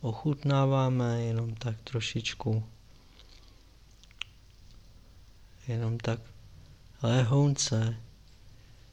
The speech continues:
tu svobodu odstupu. Už v tom odstupu, už v té všímavosti,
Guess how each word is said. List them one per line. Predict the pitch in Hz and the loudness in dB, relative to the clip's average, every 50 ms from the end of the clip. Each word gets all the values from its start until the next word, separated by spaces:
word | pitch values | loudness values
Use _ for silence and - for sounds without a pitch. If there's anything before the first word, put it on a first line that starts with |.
| - - - - - - - - - - - - - - - - | -20 -20 -20 -20 -20 -20 -20 -20 -20 -20 -20 -20 -20 -20 -12 -6
tu | - 120 117 | -2 -2 0
svobodu | 113 - - - 123 120 117 120 - 127 123 123 127 127 127 127 127 123 - - - - - - - - - - - - - - - - - - - - - - - - - - - - - - - - - - - - - - - - - - - | 0 0 0 2 2 0 2 2 2 2 4 4 4 4 4 2 2 0 -4 -10 -16 -20 -20 -20 -20 -20 -20 -20 -20 -20 -20 -20 -20 -20 -20 -20 -20 -20 -20 -20 -20 -20 -20 -20 -20 -20 -20 -20 -20 -20 -20 -20 -20 -20 -20 -20 -20 -20 -20 -12 -8
odstupu. | 156 117 110 - - - - - 151 135 - - 110 110 110 120 127 - - - | -6 -4 -4 -4 -6 -4 -2 -2 -2 -2 0 2 2 2 2 2 0 -4 -10 -8
Už | 208 151 113 - - - | -8 -6 -4 -4 -6 -6
v | - - | -4 0
tom | - 165 160 151 147 | 2 2 2 2 2
odstupu, | 143 135 - - - - - 156 147 - - 123 127 131 | 0 -2 0 -2 -2 0 0 0 -2 2 2 2 2 2
už | - - 127 - - - | 2 -2 -8 -8 -8 -8
v | - | -2
té | - 147 139 131 | 0 2 2 2
všímavosti, | - - - - 135 127 131 123 123 123 120 - - - - - - | 2 -2 -4 -2 -2 -2 -2 -2 -2 -2 -4 -6 -8 -10 -12 -12 -12